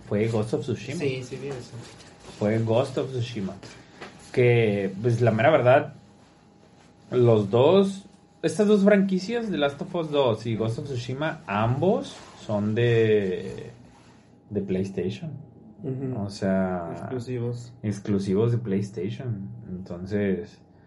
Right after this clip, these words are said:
Speaker 1: ya sea uno por elogiado por la crítica y otro amado por la gente, pero, pues, las dos son franquicias de PlayStation. Entonces, a ver cómo le va el próximo <laughs> año a Xbox con, con Halo y,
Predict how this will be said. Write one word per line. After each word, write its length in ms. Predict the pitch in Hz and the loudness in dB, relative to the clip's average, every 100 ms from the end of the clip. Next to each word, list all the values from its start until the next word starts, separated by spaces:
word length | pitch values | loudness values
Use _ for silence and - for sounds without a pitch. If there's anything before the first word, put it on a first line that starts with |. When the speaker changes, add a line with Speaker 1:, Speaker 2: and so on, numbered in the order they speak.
| - _ | -20 _
Speaker 1:
ya 160 | 107 98 | 0 2
sea 260 | 98 117 117 | 4 4 4
uno 240 | 113 120 | 2 -2
por 200 | 120 104 | -2 0
elogiado 420 | 98 98 95 117 120 | 2 2 2 0 0
por 120 | 110 | -2
la 100 | 95 | -4
crítica 360 | 127 120 - 113 | -4 -4 0 0
y 40 | |
otro 500 | 101 123 117 98 87 | 2 2 4 2 0
amado 420 | 90 95 98 117 | 0 0 2 0
por 160 | 113 98 | 0 -2
la 140 | 95 | -2
gente, 440 | - 117 123 190 202 - - - - - - - - - | -2 -4 -2 -2 -4 -6 -20 -20 -20 -20 -20 -20 -14 -4
pero, 200 | 104 98 | -2 0
pues, 120 | 98 | 2
las 160 | 95 | 0
dos 140 | 90 - | 0 -6
son 220 | 110 117 | -4 -4
franquicias 500 | - - 117 113 123 | -4 -6 -6 -4 -4
de 80 | 127 | -6
PlayStation. 680 | 113 101 107 92 95 - 165 - - - _ _ - - - - | -6 -6 -6 -10 -12 -12 -14 -14 -20 -20 _ _ -20 -20 -20 -14
Entonces, 880 | 101 95 92 95 107 107 98 95 - _ _ - _ - | -8 -6 -6 -4 -2 0 0 -4 -10 _ _ -20 _ 2
a 80 | |
ver 160 | 101 - | 4 4
cómo 240 | 131 131 | 0 0
le 100 | 131 | 4
va 380 | 104 101 117 123 | 4 4 6 6
el 140 | 113 98 | 4 0
próximo 420 | 113 107 117 120 | -4 -2 0 2
<laughs> 20 | |
año 200 | 143 135 | 2 0
a 60 | 131 | -4
Xbox 420 | 123 113 123 123 - | -2 0 0 -2 -10
con, 260 | 135 113 101 95 98 - - - | -6 -4 -4 -6 -8 -16 -20 -14
con 200 | - 104 107 | -4 -2 -2
Halo 1120 | - 98 107 123 131 131 123 120 113 107 101 | 0 2 4 2 2 2 4 4 4 2 0
y, 600 | 95 95 92 90 82 - | -2 -4 -6 -8 -10 -14